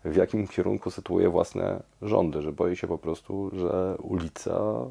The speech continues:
będzie wzburzona. To, to ciekawe, psychologiczne właśnie. Nie zwróciłbym na to uwagi, gdyby nie komentarz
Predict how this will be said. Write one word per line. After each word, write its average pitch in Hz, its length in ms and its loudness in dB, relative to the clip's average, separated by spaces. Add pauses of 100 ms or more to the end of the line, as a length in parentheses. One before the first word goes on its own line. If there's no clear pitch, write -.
(100)
będzie 101 320 0
wzburzona. 110 520 0
To, - 220 -6 (180)
to 147 100 -16
ciekawe, 78 420 4 (540)
psychologiczne 90 680 0
właśnie. 87 380 -2
Nie 87 120 2
zwróciłbym 98 440 -2
na 90 80 0
to 82 120 0
uwagi, 82 340 4
gdyby 82 360 -4
nie 85 120 -2
komentarz 80 680 -6